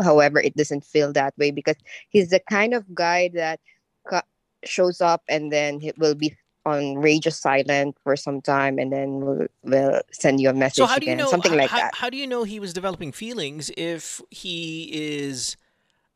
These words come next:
Speaker 2: uh, kinda going, slightly ghosting on you, uh, every now and then?
Speaker 1: Y-, yeah. So, um, for the first, let's say, three, four months on the re-, on that situationship,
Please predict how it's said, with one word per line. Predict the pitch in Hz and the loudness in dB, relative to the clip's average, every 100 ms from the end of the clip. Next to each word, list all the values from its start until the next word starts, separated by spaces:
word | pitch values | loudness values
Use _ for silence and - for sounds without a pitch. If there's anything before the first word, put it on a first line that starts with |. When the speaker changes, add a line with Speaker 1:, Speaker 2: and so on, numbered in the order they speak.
| - | -8
Speaker 2:
uh, | 143 147 135 117 110 | -6 -4 -4 -6 -8
kinda | - 170 | -10 -8
going, | 160 151 143 131 120 - 175 202 226 | -4 -2 -2 -6 -10 -10 -6 -2 0
slightly | - 240 233 180 | 0 0 0 0
ghosting | 131 139 190 - 117 110 | 0 -2 -2 -4 -6 -6
on | 113 | -6
you, | 107 110 113 120 123 - | -6 -6 -6 -8 -12 -16
uh, | - - _ _ | -20 -20 _ _
every | 135 120 | -8 -6
now | 110 101 | -6 -8
and | |
then? | 98 95 | -10 -10
Speaker 1:
Y-, | 180 - _ _ _ _ _ _ - | -12 -16 _ _ _ _ _ _ -4
yeah. | 208 190 208 - | 0 4 4 2
So, | - - 233 233 233 | -2 6 8 8 6
um, | 226 226 233 226 233 226 226 - _ _ | 4 4 2 0 -2 -8 -16 -20 _ _
for | 233 | 0
the | 226 | 0
first, | - 277 330 - 226 | 2 2 0 -2 -2
let's | 220 - | -2 0
say, | 214 214 | -4 -4
three, | - - 233 247 269 277 269 - | -8 -4 0 0 0 0 -2 4
four | 214 202 | 6 6
months | 190 175 170 214 - - 208 - _ _ - | 4 2 2 0 -8 -14 -18 -20 _ _ 0
on | 165 160 | 2 2
the | 160 160 | 2 2
re-, | 156 160 156 - - | 2 2 0 -2 2
on | 170 165 160 151 | 2 2 -2 -2
that | 151 151 | 2 2
situationship, | - - 160 151 - 175 - | 0 -10 -4 -4 -4 -4 -2